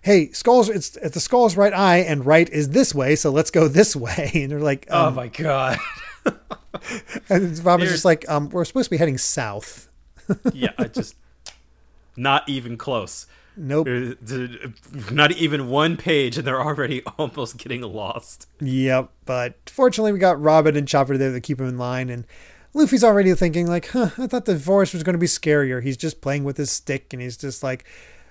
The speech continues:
Speaker 1: "Really, the whole island's been a letdown." It's like, I, I, we didn't even meet,
Speaker 2: <laughs>
Speaker 1: you
Speaker 2: I
Speaker 1: know.
Speaker 2: feel, this is one of those, like, "What could possibly go wrong?"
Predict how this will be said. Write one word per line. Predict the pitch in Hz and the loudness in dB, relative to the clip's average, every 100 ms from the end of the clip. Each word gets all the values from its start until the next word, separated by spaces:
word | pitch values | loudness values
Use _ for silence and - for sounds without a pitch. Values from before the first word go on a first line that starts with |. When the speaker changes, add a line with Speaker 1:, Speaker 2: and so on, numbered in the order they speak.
| - | 0
Speaker 1:
"Really, | 320 262 170 | 6 8 8
the | 156 | 6
whole | 180 | 6
island's | 160 170 151 | 4 4 2
been | 143 | 0
a | 135 | -2
letdown." | 143 147 127 117 117 | -2 -2 -4 -8 -12
It's | 120 - | -14 -10
like, | 123 123 127 | -10 -10 -10
I, | 131 127 | -12 -10
I, | 127 120 _ _ - | -12 -14 _ _ -8
we | 147 | -2
didn't | 165 165 | 0 2
even | 156 156 | 2 0
meet, | 175 - | -4 -10
Speaker 2:
<laughs> | - | -6
Speaker 1:
you | 180 | 4
Speaker 2:
I | 190 | 4
Speaker 1:
know. | |
Speaker 2:
feel, | - 294 - 185 185 165 185 - | 4 -2 -4 -12 -20 -18 -18 -6
this | 202 233 247 | -4 -2 -2
is | |
one | 220 214 | 2 4
of | 190 | 4
those, | 170 170 | 4 2
like, | 156 147 - | 2 0 2
"What | 359 | 0
could | 240 - | 0 0
possibly | 180 147 - 123 127 123 | 4 4 2 -4 -4 0
go | 147 120 | 2 0
wrong?" | 104 107 101 | 0 2 4